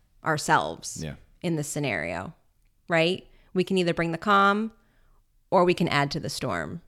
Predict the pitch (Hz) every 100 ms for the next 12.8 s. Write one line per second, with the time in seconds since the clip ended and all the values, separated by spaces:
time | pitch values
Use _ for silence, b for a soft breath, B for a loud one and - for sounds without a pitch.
0 | _ _ - 160 151 _ - - 147 -
1 | _ - 160 143 110 139 87 82 147 170
2 | 202 339 - 151 370 - 294 - - 320
3 | - 262 - - 294 226 196 196 208 185
4 | 185 180 175 160 - - 180 - B B
5 | B B - - 262 254 302 349 440 466
6 | 466 453 285 247 247 - 214 208 214 220
7 | 220 208 185 185 180 175 175 170 170 -
8 | 180 196 233 247 247 254 247 - 233 233
9 | 226 190 - 226 247 302 302 226 160 151
10 | - - b b b b 247 214 196 -
11 | 214 226 226 226 254 - 269 254 247 -
12 | 208 - 185 185 190 185 180